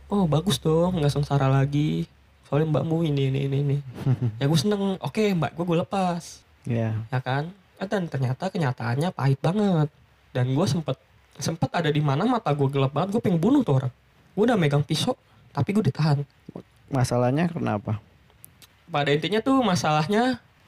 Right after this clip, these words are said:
Speaker 1: anak pertamanya sakit.
Speaker 2: Hmm.
Speaker 1: Panas. Gua waktu itu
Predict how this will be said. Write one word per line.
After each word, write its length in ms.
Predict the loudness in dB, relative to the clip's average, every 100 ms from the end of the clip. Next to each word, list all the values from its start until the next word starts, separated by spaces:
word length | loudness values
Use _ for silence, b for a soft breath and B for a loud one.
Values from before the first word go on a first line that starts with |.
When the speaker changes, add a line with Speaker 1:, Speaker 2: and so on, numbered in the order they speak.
| _
Speaker 1:
anak 280 | -4 -4 -4
pertamanya 580 | -6 -2 0 0 0 -4
sakit. 380 | -4 -4 -4 -4 -20 -20 _
Speaker 2:
Hmm. 340 | -4 0 0 -2 -4 _ -20 -12
Speaker 1:
Panas. 460 | -4 -2 -2 -4 -14 -20 -20 -6
Gua 240 | 0 2
waktu 160 | 0 -2
itu 140 | -4